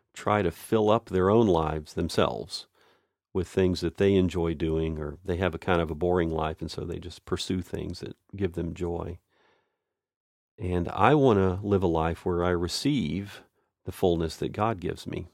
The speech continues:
whatever that looks like, this overflowing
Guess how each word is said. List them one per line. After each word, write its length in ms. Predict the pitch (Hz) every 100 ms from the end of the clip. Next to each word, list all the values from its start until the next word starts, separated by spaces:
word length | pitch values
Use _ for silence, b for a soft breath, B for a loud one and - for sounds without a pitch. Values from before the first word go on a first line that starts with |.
| _ _
whatever 520 | 82 95 98 98 95
that 180 | 90 -
looks 260 | 92 -
like, 280 | 82 - - _ _ _ _ _ -
this 200 | 87 - _
overflowing 1120 | 98 107 104 101 87 - 95 92 90 87 87